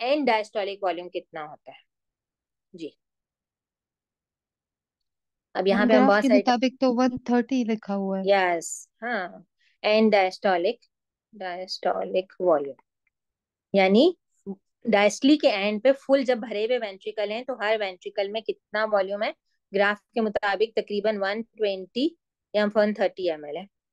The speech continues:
Speaker 1: ठीक है। हम थोड़ा सा close करके देखें तो ये वन ट्वेंटी है, तो ओके, वन ट्वेंटी, वन थर्टी जो भी ले लो, वन ट्वेंटी एम एल to one thirty M L ले लेते हैं,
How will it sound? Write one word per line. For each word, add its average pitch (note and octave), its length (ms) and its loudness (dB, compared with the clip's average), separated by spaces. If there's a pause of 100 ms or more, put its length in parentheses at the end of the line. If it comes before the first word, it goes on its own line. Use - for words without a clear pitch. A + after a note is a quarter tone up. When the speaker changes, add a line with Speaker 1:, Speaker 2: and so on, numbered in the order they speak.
(1300)
Speaker 1:
ठीक B3 140 -12
है। C4 60 0
हम G#3+ 260 0
थोड़ा A3 160 6
सा A#3 120 2
close G#3 280 6
करके A3+ 220 4
देखें A3 240 4
तो A#3+ 80 6
ये G#3+ 60 8
वन F#3 180 2
ट्वेंटी E3+ 400 -4
है, F3 80 -6
तो G3+ 420 -2
ओके, G#3 220 2
वन G3+ 220 2
ट्वेंटी, G3 360 0
वन F#3+ 180 -2
थर्टी F#3+ 320 -6
जो F3+ 140 0
भी E3 120 -10
ले E3 140 -10
लो, - 140 -20 (560)
वन F3 260 -2
ट्वेंटी F3+ 500 0 (160)
एम F3 180 0
एल F3 80 -2
to F3+ 140 2
one E3 180 0
thirty - 320 -8
M F#3+ 160 -8
L B1+ 100 -8
ले - 120 -4
लेते - 280 -8
हैं, F3 60 -20